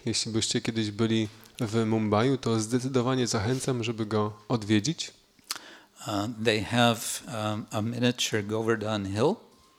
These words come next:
Speaker 1: Mają tam takie miniaturowe wzgórze Govardhana.
Speaker 2: Um, where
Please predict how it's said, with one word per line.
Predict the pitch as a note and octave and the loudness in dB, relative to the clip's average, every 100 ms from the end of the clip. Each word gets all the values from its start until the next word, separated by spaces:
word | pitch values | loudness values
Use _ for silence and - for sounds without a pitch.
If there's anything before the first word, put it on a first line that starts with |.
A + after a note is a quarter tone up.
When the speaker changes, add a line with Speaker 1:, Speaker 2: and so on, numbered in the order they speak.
| _ _ _ | _ _ _
Speaker 1:
Mają | F3 A#2 C3+ D3 | -4 2 2 2
tam | - A#2+ C#3 D3+ | 0 -2 -2 -4
takie | A2+ G#2+ A#2 A2+ A2+ A2+ A2+ - - - - C#3+ - | -6 -2 0 2 2 0 -2 -8 -16 -16 -14 -14 0
miniaturowe | A#2+ B2 A#2+ - A#2+ B2+ B2+ | 2 4 2 2 2 2 0
wzgórze | G#2+ A2 G#2 A#2 | -2 -2 0 0
Govardhana. | A2 G#2+ A2+ G#2 G#2 C#3+ - _ - _ - _ _ _ | 2 2 2 4 2 0 -4 _ -20 _ -20 _ _ _
Speaker 2:
Um, | A2 G#2 G2+ G#2+ G#2 | -6 -2 -2 -4 -6
where | A#2 G#2+ G#2 G#2 | -6 -4 -4 -6